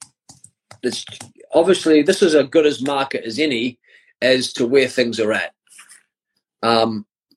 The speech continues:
coin market, uh, cap. And, uh, about a year ago, the coin market cap was down at about two hundred,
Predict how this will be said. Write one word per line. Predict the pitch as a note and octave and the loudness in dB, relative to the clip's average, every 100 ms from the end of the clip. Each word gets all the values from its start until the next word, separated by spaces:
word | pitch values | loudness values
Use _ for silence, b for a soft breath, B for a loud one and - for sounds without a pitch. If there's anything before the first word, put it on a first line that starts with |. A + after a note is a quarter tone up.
| _ _ | _ _
coin | - A2+ G#2 | -4 -2 -2
market, | F#2+ F#2 - - _ - | -4 -2 -2 -2 _ -12
uh, | F2 E2+ D#2 - | -6 -4 -6 -2
cap. | - - - _ - - B B B B - _ _ _ - - _ _ _ - B B B B - | 0 0 -4 _ -20 -20 B B B B -20 _ _ _ -16 -16 _ _ _ -20 B B B B 0
And, | D3 D3+ D3+ - _ _ | 2 4 2 -4 _ _
uh, | C#3 C#3 - - _ _ _ | -2 -2 -2 -8 _ _ _
about | - E3 A3 | -8 -2 2
a | D3+ | 2
year | C#3+ G3 G3+ | 4 2 2
ago, | D3 B2 B2+ C#3+ | 0 0 0 0
the | C3+ | -4
coin | - F3+ D3+ | -8 -8 -6
market | D3+ D3 G#2 | -8 -10 -10
cap | D3+ C3+ | -10 -10
was | C3 A#2+ | -12 -8
down | D3+ C#3+ C3+ | -8 -6 -6
at | B2+ | -8
about | G#2+ C3 B2 _ | -6 -6 -8 _
two | - C#3+ | -10 -10
hundred, | C3+ D3 C#3+ B2+ | -8 -6 -6 -6